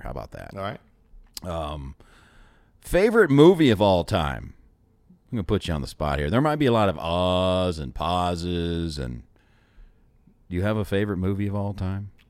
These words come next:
Speaker 1: You're watching movies all the time. On the plane, by the way, this guy's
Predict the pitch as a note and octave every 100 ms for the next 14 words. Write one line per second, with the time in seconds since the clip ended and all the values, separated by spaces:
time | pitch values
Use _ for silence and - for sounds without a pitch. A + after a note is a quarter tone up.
0 | _ C3+ A3+ C#4+ - A#2 B2 F3 B2+ G#2+
1 | A#2+ D3+ D3+ - C3 A#2+ D3+ F3+ - E3
2 | F#3+ F#3+ F#3 F#3 F3 E3+ G3 D#3+ A#2+